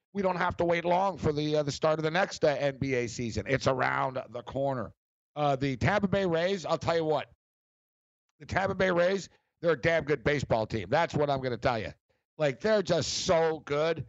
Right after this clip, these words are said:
in the sense that, I don't know, man, the Atlanta Braves or, uh, the Los Angeles Dodgers, they're gonna have their hands full with this, uh, this Rays team.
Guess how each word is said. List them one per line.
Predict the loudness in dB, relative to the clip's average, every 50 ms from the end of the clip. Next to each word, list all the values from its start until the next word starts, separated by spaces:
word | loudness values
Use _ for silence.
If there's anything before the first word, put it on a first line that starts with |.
| _ _ _ _ _ _ _ -4
in | -4 -2
the | -2 -2
sense | -2 0 0 0 0 0 -4 -2
that, | 0 0 0 0 -2 -4 -8 _ _ _ _ _ _ _ -4
I | -2 -2
don't | 0 0
know, | 2 2 0 2
man, | 0 0 -2 0 0
the | -2 -2
Atlanta | 0 0 0 -2 -2 -2
Braves | 0 0 2 2 2 0 -2 -4 -6 -6 -8 -6 0
or, | 2 2 4 4 2 0 0 -4 -8 -14 _ _ _ _ _ -6
uh, | -2
the | 0 0
Los | 2 2 2 0 0 -2
Angeles | -2 -2 -2 -4 -4 -6 -6 -4 -2
Dodgers, | 0 0 0 -2 -4 -6 -8 -8 -10 -10 -12 _ -2
they're | 0 2
gonna | 2 2 2
have | 2 0 -2 -2
their | -2 -2 0
hands | 0 -2 -2 -4 -6
full | -2 0 0 2 2
with | 0 -2
this, | -4 -6 -6 -8 -8 -4 0
uh, | 2 2 2 2
this | 0 0 0 0 0
Rays | 0 0 0 0 -4 -4
team. | -6 -6 -6 -8